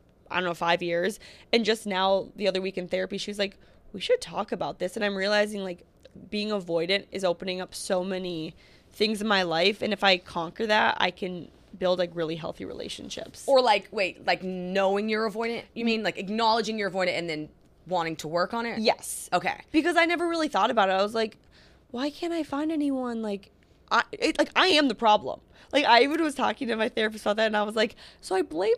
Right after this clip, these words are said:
Speaker 1: a lot of men and think that they're the problem, but I think I am because I'm avoidant." And she's like,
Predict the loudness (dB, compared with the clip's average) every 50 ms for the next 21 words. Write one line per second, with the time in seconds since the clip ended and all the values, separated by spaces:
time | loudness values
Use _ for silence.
0 | 0 -2 -2 -2 -2 -2 -4 -4 -2 -2 -2 -4 -4 -4 -6 -6 -4 -4 -4 -4
1 | -6 -6 -6 -8 -6 -4 -6 -4 -4 -4 -6 -4 -2 -4 -2 -4 -4 -6 -6 -6
2 | -4 -4 -2 -4 -4 -4 -6 -6 -6 -8 _ -10 -10 -6 -4 -4 -4 -4 -6 _
3 | _ _ -6 -4 -4 -2 -2 -2 -2 -4 -4 -8 -10 -10 -10 -8 -6 -6 -4 -6
4 | -6 -6 -4 -4 -2 -2 -4 -6 -6 -6 -6 -4 0 0 0 0 0 -4